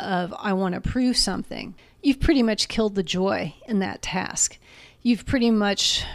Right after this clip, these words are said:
removed the idea of sort of creativity and of longer term steady approach, and you're saying, "I have to prove that I can do this."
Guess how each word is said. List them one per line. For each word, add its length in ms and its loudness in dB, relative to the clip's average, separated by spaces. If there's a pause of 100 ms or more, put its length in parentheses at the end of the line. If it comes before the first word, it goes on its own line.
(120)
removed 500 4
the 140 2
idea 600 2
of 280 -2
sort 220 -4
of 80 -10
creativity 1080 0
and 380 -2
of 520 -4 (480)
longer 440 2
term 640 2
steady 680 0
approach, 600 0 (320)
and 100 0
you're 60 4
saying, 220 2
"I 80 0
have 180 2
to 100 -6
prove 300 0
that 120 0
I 120 0
can 200 -4
do 260 2
this." 420 -2